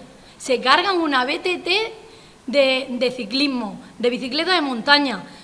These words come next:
por el paraje de Paño Pico. Un exitazo, que no es para el pesoe, señores, que es para la ciudadanía de Linares. Si no entienden de deporte, asesórense. Le hemos tendido la mano, nada más entrar, que si necesitan algo,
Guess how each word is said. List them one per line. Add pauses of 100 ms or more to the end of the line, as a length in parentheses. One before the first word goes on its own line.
(160)
por
el
paraje
de
Paño
Pico. (460)
Un
exitazo,
que
no
es
para
el
pesoe,
señores,
que
es
para
la
ciudadanía
de
Linares.
Si
no
entienden
de
deporte, (140)
asesórense. (760)
Le
hemos
tendido
la
mano,
nada
más
entrar, (320)
que
si
necesitan
algo,